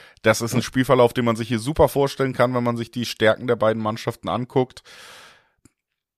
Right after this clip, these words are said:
Ähm, da ich schon öfter Unentschieden getippt hab und ich hoffe zumindest für alle, die,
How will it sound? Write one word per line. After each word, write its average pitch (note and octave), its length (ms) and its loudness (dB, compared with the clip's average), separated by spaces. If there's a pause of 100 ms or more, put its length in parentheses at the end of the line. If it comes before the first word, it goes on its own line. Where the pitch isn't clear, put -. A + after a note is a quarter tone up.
(340)
Ähm, A2 500 0 (1000)
da F#2+ 260 -2
ich B2 100 -2
schon A#2+ 240 2
öfter A#2 280 2
Unentschieden A#2+ 360 -2
getippt C3 320 -4
hab A#2+ 160 6
und A2 120 -2
ich - 260 -6 (100)
hoffe G#2+ 520 4
zumindest G#2 520 -2
für - 140 0
alle, A2 220 2
die, G#2 320 -4